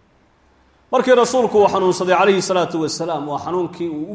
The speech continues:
geeriyoon doonee. Waxaa rasuulku uu amray inuu Abu Bakar dadka tukiyo.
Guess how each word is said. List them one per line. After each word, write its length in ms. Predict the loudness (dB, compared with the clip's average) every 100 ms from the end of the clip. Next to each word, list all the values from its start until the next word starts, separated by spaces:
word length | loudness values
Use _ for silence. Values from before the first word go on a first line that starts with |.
| -4
geeriyoon 400 | -2 0 -2 -2
doonee. 280 | -4 -6 -8 -16 -20 _ _ _ _ _ _ _ _ _ _ _ _ _ _ _ _ _ _ _ _ _ _ _ _ _ -4
Waxaa 180 | 2 2
rasuulku 440 | 4 2 2 0
uu 240 | 0 2 2
amray 400 | 0 0 0 0 -2
inuu 180 | 0 2 0
Abu 160 | -2 -2
Bakar 300 | -4 -4 -2
dadka 240 | -2 -4
tukiyo. 400 | -8 -12 -12